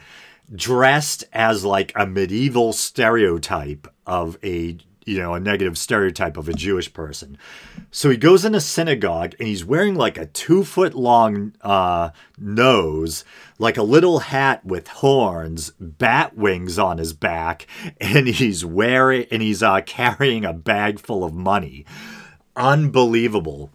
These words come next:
And so it's pretty cool, actually, how the woman receives him. And once again, I don't know if he broke character, if he did, when did he br-, I mean, he seems like a pretty stand-up guy. And obviously, as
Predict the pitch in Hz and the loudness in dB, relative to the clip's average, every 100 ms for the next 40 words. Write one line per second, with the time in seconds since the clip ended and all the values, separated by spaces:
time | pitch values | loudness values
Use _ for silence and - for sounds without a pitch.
0 | _ _ _ _ _ _ _ _ _ _ | _ _ _ _ _ _ _ _ _ _
1 | 131 131 156 131 - 226 247 151 160 185 | -6 2 6 6 4 0 0 2 6 8
2 | 110 104 104 117 98 110 92 87 98 98 | 8 2 0 -2 0 2 0 0 -2 -2
3 | 95 82 80 - 101 104 - 131 107 143 | -6 -6 -6 -4 -4 -4 -4 -4 -2 -2
4 | 143 135 123 143 147 131 120 117 117 110 | -2 -2 0 2 0 0 0 2 0 -4
5 | - 98 78 101 92 - 120 120 120 123 | -8 -8 -2 -2 -2 -4 -2 0 0 -2
6 | 117 90 92 80 80 127 90 76 90 98 | -4 -6 -10 -8 -2 -2 -2 -6 -6 -4
7 | 110 113 104 120 143 - - - 123 135 | -4 -4 -8 -10 -12 -14 -20 -10 -8 -8
8 | - 185 175 - 208 202 151 123 113 104 | -6 -6 -4 0 2 2 2 4 4 2
9 | - - - 90 131 101 85 - 117 104 | -2 -12 -12 -2 0 0 -4 -2 -2 -2
10 | 90 85 - 101 90 95 101 98 - - | -4 -6 -2 0 2 2 2 -2 -12 -20
11 | _ 113 120 104 117 110 117 101 - 117 | _ -4 -2 4 4 6 2 2 0 2
12 | 113 110 117 - 101 110 98 98 98 90 | 2 0 -4 -8 -18 -8 -2 0 -2 -4
13 | - | -10